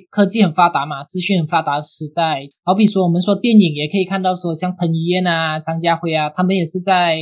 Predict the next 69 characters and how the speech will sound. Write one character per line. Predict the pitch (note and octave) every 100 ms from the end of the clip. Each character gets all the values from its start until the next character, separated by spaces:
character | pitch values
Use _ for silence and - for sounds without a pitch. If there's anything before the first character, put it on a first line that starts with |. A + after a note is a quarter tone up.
| D3+ - -
做 | F#3
职 | F3+ E3+
业 | F#3
拳 | - D3+
手。 | D3+ D#3+ B2+ _ _ _
然 | E3
后 | F3+ F#3+
也 | F3+ G#3
有 | G#3
很 | F3
多 | E3+
人 | E3
可 | F3+
能 | E3 D#3
像 | D#3+ F#3+ F3 E3 D#3+ D#3
有 | D#3
一 |
些 | F#3
好 | F#3+ G#3+
斗 | G#3 G3+
心 | G3 F3+
情 | F3 E3+
那 | F3+
种 | E3+
少 | - F#3+
年， | E3 B2+ F3
那 | C4+
他 | C4+
们 | A#3
都 | A3 G#3
会 | A3+ G#3 F3+ F3
在 | G#3 G#3 G3+ G3
有 | F#3 F3
个 | D#3+ C4+
职 | G#3+ F#3
业 | G3 A3
拳 | F3+ E3
手 | D#3+ C#3+
梦， | E3+ D#3+
想 | - -
要 | D#3+ F3+
成 | F3 E3+
为 | D#3+
一 | E3+
名 | D#3+
职 | - D3+
业 | E3+
拳 | E3 C#3 B2+
手。 | - C3+ _ _ _ _
可 | F#3+
是 | E4
我 | D4+
们 | G#3+
也 | A#3
知 | G#3 G3+
道 | A3 A3
呢， | G#3
其 | G3+
实 | G3 F#3+
要 | G3+ G3+
搭 | G3+ - F3+
上 | - G#3 F3+
巅 | F#3+ E3 E3
峰， | E3 D3 D3+
可 |
能 | D#3 D3
你 | D#3+
讲 | D3
说 | C#3+ E3